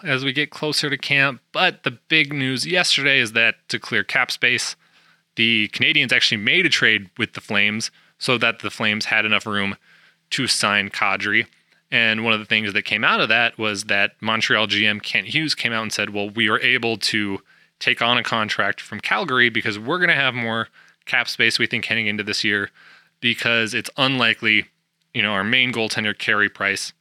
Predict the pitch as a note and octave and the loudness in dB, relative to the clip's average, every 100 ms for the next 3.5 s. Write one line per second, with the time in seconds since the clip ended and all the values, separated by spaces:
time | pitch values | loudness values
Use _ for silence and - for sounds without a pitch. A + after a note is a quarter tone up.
0 | _ _ - G2+ F2+ F#2+ - F2 F#2+ F#2 | _ _ -2 -2 -2 -8 -8 -10 -10 -4
1 | A2+ G2+ - F#2 G2+ - G2 F#2 F#2+ F#2 | 0 0 0 -2 -2 -4 -4 -4 -4 -6
2 | F2+ G2 E3 B2 A#2 A2+ G#2+ G#2 C3+ B2+ | -4 0 2 2 0 0 0 2 0 0
3 | A2 G#2+ G#2+ G#2 | -2 0 2 0